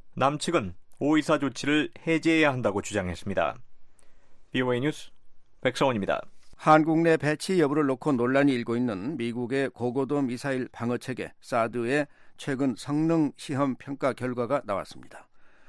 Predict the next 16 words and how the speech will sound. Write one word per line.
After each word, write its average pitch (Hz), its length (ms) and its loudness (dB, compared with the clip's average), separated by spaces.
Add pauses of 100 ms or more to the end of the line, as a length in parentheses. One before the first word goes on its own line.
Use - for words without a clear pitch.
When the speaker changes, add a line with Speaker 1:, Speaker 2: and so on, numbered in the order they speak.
(160)
Speaker 2:
단거리와 147 720 2
준중거리 139 920 0
탄도미사일 127 760 -4
요격 113 300 -4
능력이 107 520 -2
매우 110 300 -4
뛰어났지만 151 680 -4 (300)
일부 135 460 2
부품들의 139 680 0 (200)
일관성과 143 840 0
안전성이 107 600 -6
부족하고 107 600 -8 (300)
특수한 160 420 0
자연환경에서 117 960 -4
취약점이 139 680 -6
노출됐습니다. 85 840 -12